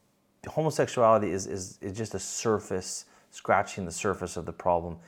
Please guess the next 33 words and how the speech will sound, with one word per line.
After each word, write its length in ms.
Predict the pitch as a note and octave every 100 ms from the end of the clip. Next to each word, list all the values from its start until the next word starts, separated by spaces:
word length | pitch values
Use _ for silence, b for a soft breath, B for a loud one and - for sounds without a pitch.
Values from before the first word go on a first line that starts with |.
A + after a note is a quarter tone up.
| b b
It 140 | - G#2+
is 320 | G#2+ F#2 - -
much 380 | G2 F2 -
deeper 260 | G2 F2 E2+
than 160 | E2 D#2+
that. 140 | D#2+
And 100 | D3
I 40 |
think 200 | F3+ A#3+
it's 140 | G#3 G3+
important 340 | C3 C3+ G#2+
to 120 | G#2+ - B B
point 220 | - C#3 C3
them 100 | A2+
to 100 | G2
Jesus 320 | G#2 F#2 G2
as 140 | F2+
a 60 | F2
good 200 | F#2 -
shepherd, 400 | - D2 C#2 C#2+ _ _ _ _ b b b b -
as 120 | G#2+
someone 320 | C#3+ B2 G#2+
who, 480 | G#2 A2 G2 F2+ -
yes, 340 | A2 A2 B2
upholds 360 | A2+ - A2 G#2+
a 60 | G2+
righteous 380 | F#2 F2+ F#2+
standard, 520 | - - F2+ F2 F#2+ F#2 b b b b -
but 100 | G#2
also 480 | G2+ G#2 - F2 -
is, 400 | G2 E2 E2 - -
is 140 | G2
open 460 | - A2 A2 G#2 G#2+